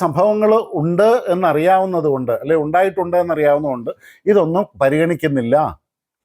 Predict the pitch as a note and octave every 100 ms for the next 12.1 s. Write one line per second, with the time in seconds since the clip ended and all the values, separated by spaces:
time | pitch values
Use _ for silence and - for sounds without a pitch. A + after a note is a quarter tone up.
0 | _ _ - E3 A3+ D4 D4 C#4 A#3 G3+
1 | A3+ A3+ F#3+ F3 G3 G3 G3 F3+ E3 F3+
2 | G3+ G3+ F#3+ F#3+ G3 F3 E3 D#3+ D#3+ D3
3 | D3 F3+ F#3 E3 D3+ E3 D3+ D#3+ C#3+ G3
4 | - D#3 E3 F3 F3+ F3+ F3+ E3 E3 E3
5 | C3+ D#3+ F3+ C3+ B2 E3+ D3+ _ _ _
6 | _ _ _ _ - F#3+ G#3+ B3 A#3 G3
7 | F3+ E3 C3+ F#2+ _ - - C4+ A#3 F#3+
8 | G#3 A#3+ B3 A#3+ A#3 G#3+ G#3 F3+ F3+ F3+
9 | E3+ D#3 C#3+ F#3+ D#3 D#3 G3 A3 A3 F3+
10 | F3+ E3+ D#3+ A3 A3 F3 E3 E3 E3+ D3
11 | D3 E3+ G3+ F#3+ C#3+ C#3+ D3 C#3+ C3 A#2
12 | F3